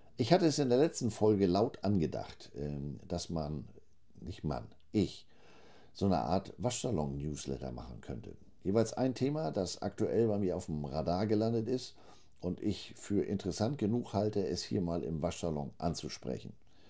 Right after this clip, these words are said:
Also jetzt nichts von den typischen Themen, Free Agency oder Draft oder Combine oder sowas. Das gibt's, äh,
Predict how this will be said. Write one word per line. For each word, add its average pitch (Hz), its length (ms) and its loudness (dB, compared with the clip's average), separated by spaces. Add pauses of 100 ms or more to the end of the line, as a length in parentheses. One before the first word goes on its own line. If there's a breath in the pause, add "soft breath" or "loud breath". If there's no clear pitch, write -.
(240 soft breath)
Also 71 200 -8
jetzt 71 320 -6
nichts 104 400 0
von 80 180 -4
den 73 200 -6
typischen 131 500 -4
Themen, 107 380 2 (260 soft breath)
Free - 320 -2
Agency 101 1000 2
oder 82 380 2
Draft 92 720 2
oder 80 320 -2
Combine 85 680 0
oder 73 180 -2
sowas. 76 420 -4 (500 loud breath)
Das 113 220 2
gibt's, - 420 -2
äh, 90 300 2